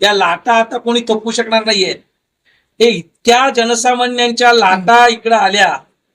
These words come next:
की तुम्हालाही माहिती आहे, जेव्हा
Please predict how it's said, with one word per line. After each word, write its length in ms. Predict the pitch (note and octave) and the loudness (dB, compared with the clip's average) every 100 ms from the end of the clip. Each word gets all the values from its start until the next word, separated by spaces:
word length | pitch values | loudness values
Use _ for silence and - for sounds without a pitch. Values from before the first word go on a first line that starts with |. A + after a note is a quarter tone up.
| _ _ _ _ _ _ | _ _ _ _ _ _
की 520 | G#3 A3+ A#3 B3 B3 - _ _ _ _ | -4 -2 0 -2 -4 -10 _ _ _ _
तुम्हालाही 500 | F3 F#3+ A3 A#3+ B3 | -2 2 4 4 2
माहिती 420 | A#3+ G3+ - G#3 | 0 -4 -6 -4
आहे, 120 | F#3 D3+ - _ _ _ _ _ _ _ _ | -4 -6 -12 _ _ _ _ _ _ _ _
जेव्हा 600 | F3+ F3+ F3 G#3+ A3 - | -6 -4 2 4 2 0